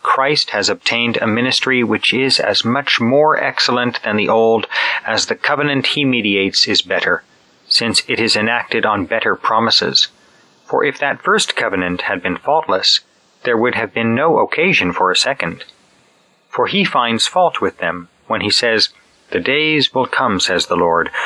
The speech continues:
"when I will establish a new covenant with the house of Israel and with the house of Judah, not like the covenant that I made with their fathers on the day when I took them by the hand to lead them out of the land of Egypt,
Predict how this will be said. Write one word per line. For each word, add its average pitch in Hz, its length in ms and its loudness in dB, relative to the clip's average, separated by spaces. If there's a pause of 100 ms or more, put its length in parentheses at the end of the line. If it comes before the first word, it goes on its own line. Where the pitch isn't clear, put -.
(180)
"when 107 200 -2
I 123 180 0
will 127 180 2
establish 120 680 0
a 123 100 -2
new 147 260 2
covenant 87 580 -4
with 90 140 -4
the 87 80 -2
house 90 320 0
of 90 100 -2
Israel 82 520 0 (160)
and 98 140 -2
with 104 160 -2
the 90 100 -2
house 95 280 0
of 92 120 -2
Judah, 92 400 0 (760)
not 131 340 -2
like 147 220 -2
the 143 80 -2
covenant 139 540 -2
that 120 120 -2
I 113 100 0
made 113 260 0
with 110 140 -2
their 107 140 0
fathers 95 560 0
on 87 140 -2
the 87 80 0
day 101 260 2
when 92 240 0
I 95 200 0
took - 340 -4
them 87 260 0
by 87 140 0
the 85 100 -4
hand 95 520 -2
to - 140 0
lead 101 220 0
them 98 200 -2
out 117 280 -2
of 95 140 -4
the 95 80 0
land 98 320 0
of 85 80 -2
Egypt, - 480 -2